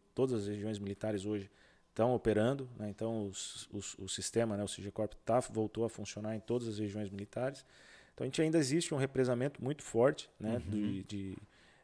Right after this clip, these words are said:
Speaker 1: é, concessões de C R. Então, são, se eu não me engano, são mais de cento e quarenta mil C Rs que estão
Speaker 2: Travados.
Speaker 1: parados, travados, né? Então, tu imagina,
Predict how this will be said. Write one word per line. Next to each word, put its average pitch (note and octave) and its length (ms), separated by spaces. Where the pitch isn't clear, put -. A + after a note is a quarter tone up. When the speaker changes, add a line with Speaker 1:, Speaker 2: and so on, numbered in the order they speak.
Speaker 1:
é, F#2+ 300
concessões - 480
de A2 80
C - 140
R. B2+ 200
Então, A#2 200
são, A2 280
se - 100
eu G#2 60
não G#2+ 80
me A2 60
engano, A2+ 240
são A2+ 120
mais A#2 200
de - 60
cento A#2 120
e - 60
quarenta A#2 340
mil A#2+ 240
C A#2 200
Rs A#2 140
que - 80
estão A2+ 320
Speaker 2:
Travados. A2+ 260
Speaker 1:
parados, - 60
travados, G#2+ 600
né? A2 200
Então, C3+ 240
tu C3+ 80
imagina, A#2+ 280